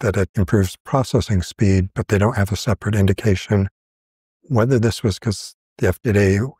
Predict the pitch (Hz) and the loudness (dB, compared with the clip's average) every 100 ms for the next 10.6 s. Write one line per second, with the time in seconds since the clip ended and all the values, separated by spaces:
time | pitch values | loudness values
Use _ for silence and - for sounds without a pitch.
0 | - - 127 101 101 92 104 90 104 98 | -8 -2 2 4 4 2 0 -2 -2 -2
1 | 98 - 101 98 92 - 92 85 - - | -2 0 0 0 -2 -2 -2 -2 -4 0
2 | 123 117 113 - 101 95 95 95 85 _ | 2 4 0 0 0 2 4 4 0 _
3 | _ _ _ _ _ 127 98 98 98 113 | _ _ _ _ _ -2 0 2 2 2
4 | 101 85 - 101 95 101 107 104 92 95 | 2 0 0 0 2 0 0 0 2 2
5 | 87 113 - 110 - 101 90 - 95 92 | 2 -2 -4 -8 -4 -4 -4 0 0 2
6 | 95 95 95 104 92 - 117 98 101 95 | 2 0 0 -2 -2 -4 -4 -2 -2 -2
7 | 117 101 92 92 - _ _ _ _ _ | -2 0 2 0 -2 _ _ _ _ _
8 | - 117 107 - 98 - - 101 90 - | -4 -2 0 0 -2 -2 -2 0 0 0
9 | 110 98 95 92 92 101 95 92 - 98 | 0 2 2 2 2 2 0 0 -4 -4
10 | - - 117 - 104 101 | -6 -6 -6 -2 0 0